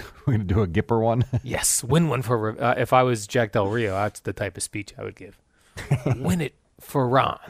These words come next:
Speaker 1: For the Washington Football Club.
Speaker 2: The Washington Football Club. <laughs>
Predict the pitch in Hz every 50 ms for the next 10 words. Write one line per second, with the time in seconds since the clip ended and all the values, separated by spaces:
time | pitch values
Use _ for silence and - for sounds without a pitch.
0 | - - - - - - - - - _ - 123 117 107 104 120 127 131 120 -
1 | 127 127 120 113 104 - - 160 139 - - 113 98 87 - - 92 82 71 67
2 | - 143 147 147 147 185 170 139 131 - - 135 123 117 135 127 113 - - -
3 | - 175 160 - _ 147 143 127 123 123 113 - - - 139 120 110 104 104 -
4 | 107 101 - - - - - - - - 127 123